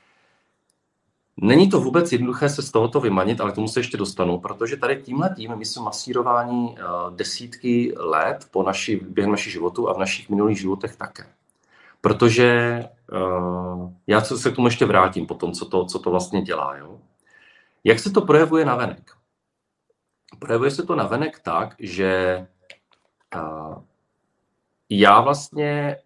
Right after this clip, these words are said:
se snažím ten svět jakoby pochopit a zjednodušit si ho pro sebe, čili ty škatulky, že? Aby jsme se v tom jakoby zorientovali. A projevuje se to tím, že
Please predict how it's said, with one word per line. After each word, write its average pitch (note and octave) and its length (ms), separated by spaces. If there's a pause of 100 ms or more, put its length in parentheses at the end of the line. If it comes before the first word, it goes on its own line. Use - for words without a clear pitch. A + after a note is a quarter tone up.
(880)
se - 160
snažím A2 680 (120)
ten A2 180
svět A#2 380
jakoby B2+ 340
pochopit A2 720 (140)
a G2 200
zjednodušit G#2+ 760
si - 100
ho C#3+ 140
pro - 120
sebe, - 580 (200)
čili A#2 220
ty A#2+ 120
škatulky, F2+ 600
že? F2 320 (360)
Aby F2 200
jsme G2+ 180
se G#2 140
v G2+ 80
tom G#2 120
jakoby G2+ 300
zorientovali. F2 920 (920)
A E2 400 (180)
projevuje A#2+ 320
se C#3+ 140
to D3 120
tím, B2 340
že B2 400